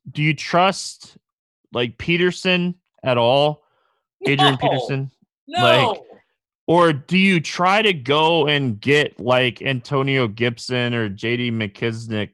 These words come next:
Speaker 1: um, with the news that Geis has released?
Speaker 2: My, my problem with that is that if
Speaker 1: The
Speaker 2: an
Speaker 1: offense is
Speaker 2: Antonio,
Speaker 1: terrible.
Speaker 2: and, and this is, you know,
Speaker 1: <laughs>
Speaker 2: you what?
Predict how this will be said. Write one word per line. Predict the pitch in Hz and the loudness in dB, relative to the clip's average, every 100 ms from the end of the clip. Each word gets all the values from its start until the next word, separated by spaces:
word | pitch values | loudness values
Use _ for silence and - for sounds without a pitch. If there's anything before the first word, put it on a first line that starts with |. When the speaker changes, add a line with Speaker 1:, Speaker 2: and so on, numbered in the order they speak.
| _ _ - | _ _ -8
Speaker 1:
um, | 117 107 104 104 98 - | -2 0 0 -2 -4 -6
with | 110 117 | -6 -4
the | 120 | -4
news | 117 120 117 | -2 -2 -4
that | 104 | -8
Geis | 87 113 110 | -6 -6 -6
has | 110 104 | -8 -8
released? | 104 104 78 - _ _ _ _ _ _ _ | -8 -6 -8 -14 _ _ _ _ _ _ _
Speaker 2:
My, | 160 180 214 165 | -12 -10 -10 -12
my | 165 208 | -10 -10
problem | 202 202 180 160 147 131 | -8 -6 -6 -8 -14 -14
with | 123 _ | -16 _
that | 113 95 87 _ _ | -16 -14 -16 _ _
is | 127 120 | -18 -14
that | 131 117 110 - _ _ _ _ - | -10 -8 -8 -12 _ _ _ _ -14
if | 143 | -10
Speaker 1:
The | - | -8
Speaker 2:
an | 87 | -8
Speaker 1:
offense | - 113 98 | -6 -8 -6
is | - | -10
Speaker 2:
Antonio, | 165 | -10
Speaker 1:
terrible. | - 98 - | -8 -10 -10
Speaker 2:
and, | 165 | -12
and | 151 | -6
this | 190 190 | -6 -2
is, | 226 | -4
you | 185 | -4
know, | 160 151 _ _ | -8 -10 _ _
Speaker 1:
<laughs> | _ _ | _ _
Speaker 2:
you | 165 165 | -12 -8
what? | 156 185 240 | -4 -6 -8